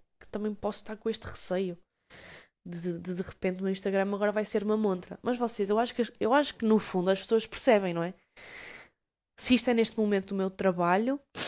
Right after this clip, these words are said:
eu acho que as pessoas percebem que à partida vai ter que haver momentos de promoção em que eu tenho que promover aquilo que eu estou a fazer. Por-, porque uma amiga também uma vez me, disse-me assim,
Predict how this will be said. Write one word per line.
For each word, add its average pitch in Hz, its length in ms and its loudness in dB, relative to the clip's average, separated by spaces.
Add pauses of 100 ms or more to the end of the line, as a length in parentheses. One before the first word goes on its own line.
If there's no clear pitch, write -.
(1200)
eu 196 120 2
acho 196 140 4
que - 80 -2
as 196 60 -2
pessoas - 220 -2
percebem 214 580 4
que 226 460 2 (340)
à 185 100 0
partida 202 500 0
vai 208 120 0
ter 208 140 -4
que 220 120 0
haver 214 220 0
momentos 220 760 -2
de 214 80 -6
promoção 233 640 -2
em 180 100 -4
que 185 120 -6
eu 185 80 -2
tenho 202 280 -2
que - 120 -16
promover 208 680 0 (580)
aquilo 220 220 2
que - 80 0
eu 240 40 2
estou 240 160 2
a 226 40 4
fazer. 226 500 0 (720)
Por-, 185 140 -10 (420)
porque - 400 -2
uma 196 180 2
amiga 208 260 6
também 220 260 0
uma 220 140 2
vez 220 180 4
me, 220 100 -4
disse-me 208 380 -2
assim, 190 300 -4